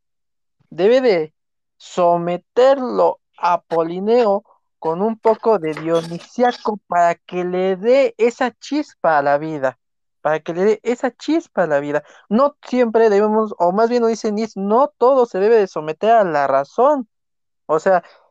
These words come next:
porque también le hace una fuerte crítica a Sócrates, que Sócrates trata de, pues, Sócrates rompe, Só-, Sócrates mata esto a lo que nosotros le estamos llamando la tragedia, ¿no?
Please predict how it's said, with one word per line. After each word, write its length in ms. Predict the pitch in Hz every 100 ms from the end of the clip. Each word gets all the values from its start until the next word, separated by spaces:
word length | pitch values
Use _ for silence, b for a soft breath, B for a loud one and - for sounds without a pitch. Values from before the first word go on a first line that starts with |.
| _
porque 320 | 175 175 -
también 320 | 190 196 220 254
le 80 |
hace 200 | 269 285
una 180 | 269 262
fuerte 340 | 240 247 254 -
crítica 540 | 233 - 247 208 -
a 80 | 151
Sócrates, 680 | - 294 311 185 - 143 -
que 120 | 156
Sócrates 540 | 214 214 262 - 233
trata 400 | - 220 233 262
de, 320 | 233 196 220 - _ _ _ _ _ _
pues, 580 | 170 165 165 160 - _ _
Sócrates 520 | 233 233 277 226 175
rompe, 560 | 170 233 277 190 175 170
Só-, 300 | - 214 214 202
Sócrates 720 | 220 220 285 277 190 170 - _ _ _
mata 880 | 190 208 220 277 311 _ - 180 190 - - _
esto 580 | - 214 240 269 247 -
a 100 | 170
lo 120 | 165
que 100 | 165
nosotros 320 | 196 202 220 175
le 40 |
estamos 400 | 151 185 196 208
llamando 460 | 185 160 175 196 -
la 160 | 165 147
tragedia, 760 | 160 147 - 190 190 156 147
¿no? 280 | 147 202